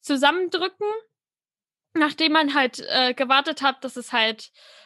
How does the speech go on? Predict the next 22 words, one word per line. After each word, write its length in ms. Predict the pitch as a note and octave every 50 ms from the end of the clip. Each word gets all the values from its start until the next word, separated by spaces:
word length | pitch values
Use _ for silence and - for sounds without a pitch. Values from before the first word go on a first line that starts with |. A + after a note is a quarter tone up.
| _ _ -
ein 100 | - A#3
bisschen 280 | D4 D#4+ - - F4+ C#4+
klebrig 480 | - - C#4 D4 D4+ - F4 D4 - -
ist, 320 | A#3+ D4+ D4+ - - -
aber 260 | - C4+ A#3+ B3 B3
nicht 200 | B3 C4 B3+ -
mehr 140 | C4+ B3 A#3
flüssig. 460 | - - B3 C#4+ C#4+ - F#4 G4 F#4+ _ _ _ _ _ _ _ _ _ _ _ _ _ _
Und 340 | - - B3+ B3 A#3+ A3+ -
dann, 220 | A#3+ B3 A#3 A#3 _ _ -
das 120 | - B3 -
sieht 180 | C4+ C#4+ C#4+
man 120 | C#4 C4 B3
meistens, 440 | A#3 A3+ A3+ - - A#3 A#3 A3
ist, 320 | A#3 A#3+ B3 - - - -
äh, 180 | - B3 A#3+ A3 - _ _ _ _ _ _
am 200 | - - B3 A#3
Anfang 460 | - B3 C#4+ C#4+ - D#4 C#4+ C#4 C4+
ist 220 | - - B3+ - C4+
es 300 | B3+ - - - - -
so 240 | A#3+ A#3 A#3 A3+
gelblich 840 | A3 - A#3+ A#3+ C4 C#4 - - F4 F#4+ G#4 A4+ A#4 - - - -